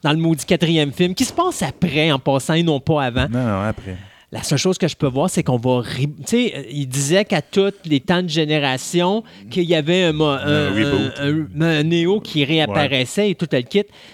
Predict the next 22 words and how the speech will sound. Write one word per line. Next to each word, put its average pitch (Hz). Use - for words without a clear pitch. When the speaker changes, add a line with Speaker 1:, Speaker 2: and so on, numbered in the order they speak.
Speaker 1:
J'ai 240
comme 262
l'impression 202
qu'on 175
va 147
revoir 156
une 160
Trinity 156
puis 180
un 165
Neo 160
qui -
va 147
réapparaître 151
tout -
simplement, 185
normalement, 170
dans 170
la 143
programmation, 143
sauf -
que -